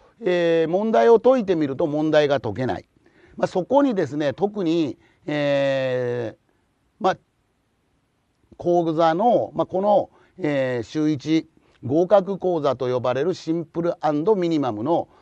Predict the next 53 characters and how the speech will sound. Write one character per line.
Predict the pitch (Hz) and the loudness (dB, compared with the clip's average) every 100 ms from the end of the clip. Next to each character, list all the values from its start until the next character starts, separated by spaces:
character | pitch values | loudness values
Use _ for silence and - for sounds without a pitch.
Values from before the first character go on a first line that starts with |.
| _ | _
ま | - 196 | 0 0
あ、 | - - | 0 -6
い | 135 | 0
わ | 180 | 2
ゆ | 160 | 4
る | 170 147 | 2 0
目 | 139 127 | -2 -2
的 | 175 - | -2 -2
っ | 156 | -10
て | - | -12
い | 107 | -14
う | |
か | - | -14
ね、 | 113 _ _ _ - | -20 _ _ _ -6
え | 139 | -4
ー、 | |
そ | 165 151 | -2 0
こ | 240 | 2
を | 190 156 - | 2 0 -6
な | 123 151 | -4 -2
ん | |
と | 160 | -2
か | 117 | -4
し | - | -4
よ | 110 92 | -8 -8
う | _ _ - | _ _ -2
と | 220 | -2
い | |
う | 190 | 0
こ | 175 | -4
と | |
な | 107 | -6
ん | 78 | -12
で | 78 | -8
す | |
ね。 | 135 190 _ _ _ _ - | -6 -6 _ _ _ _ -2
で、 | 180 | 2
そ | 202 | 2
こ | 214 262 | 2 6
で、 | 220 180 156 - | 10 10 10 2
え | 131 127 | 2 2
ー | 123 | 2
っ | - | -4
と、 | 120 117 113 110 107 143 | -6 -4 -4 -4 -4 0
ま | 185 | 0
あ、 | |
講 | - 202 | 2 2
義 | 240 180 | 2 2
で | |
は | 139 113 | 0 0
で | 104 | -4
す | 107 | -6
ね、 | 143 113 | -6 -6